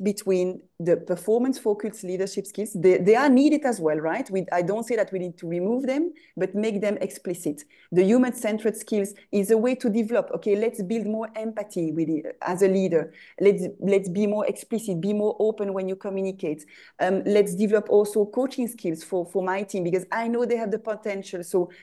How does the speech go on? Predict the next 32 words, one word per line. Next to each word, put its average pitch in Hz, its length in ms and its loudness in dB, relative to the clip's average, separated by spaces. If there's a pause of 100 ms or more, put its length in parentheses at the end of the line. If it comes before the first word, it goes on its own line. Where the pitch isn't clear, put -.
let's 196 260 2
make 190 560 -2
them 185 240 -2
also 190 380 -2
bloom 196 300 -4
and 196 120 -6
thriving 190 460 -4
in, 175 240 -6
in 190 140 -4
the 185 80 -2
team. 160 380 -4 (460)
And 208 160 4
this 254 160 6
hybrid 226 360 2
skill 233 260 0
will 202 220 0
be 202 160 0
the, 175 160 2
the, 170 260 -4 (160)
the 185 80 0
cement 262 520 0
between 208 340 -2
all 226 240 2
of 208 160 -6
these, 269 320 -2 (360)
um, 190 280 -2
really 220 260 0
about 180 340 0
this, 196 360 -8
uh, 170 160 -2
team 233 260 -2
agreement, 202 560 -2